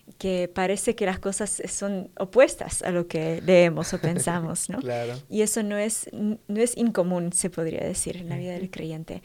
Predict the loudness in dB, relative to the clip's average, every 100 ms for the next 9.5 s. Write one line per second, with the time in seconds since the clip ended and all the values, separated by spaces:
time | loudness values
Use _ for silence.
0 | -16 -20 -16 -4 0 2 2 0 0 0
1 | 0 0 2 2 2 2 2 2 0 0
2 | 2 2 2 2 0 2 4 6 6 6
3 | 4 -2 -2 -2 -2 -6 2 4 6 8
4 | 8 8 10 10 8 0 -6 -4 0 4
5 | 4 4 4 2 2 0 2 0 -2 -2
6 | -4 -2 -2 -2 -4 -4 -4 -4 -4 -6
7 | -6 -8 -14 -20 -20 -6 -4 0 0 2
8 | 0 -2 0 -2 0 0 2 0 -2 -4
9 | -6 -4 -4 -4